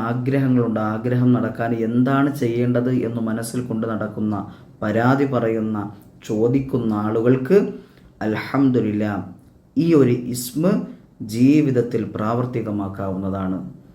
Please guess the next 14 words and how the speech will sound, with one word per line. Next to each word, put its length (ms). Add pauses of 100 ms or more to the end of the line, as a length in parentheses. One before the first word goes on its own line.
(260)
ഏതാണ് 560
ആ 40 (100)
ഇസ്മെന്ന് 440
നമുക്ക് 320
പഠിക്കാം. 360 (1400)
പല 80 (120)
ആളുകൾക്കുമുള്ള 560 (100)
മറ്റൊരു 340
വിഷമം 400
എന്ന് 180
പറയുന്നത്, 420 (640)
"ഉസ്താദേ, 340 (880)
എവിടെ 240 (100)
തിരിഞ്ഞാലും 560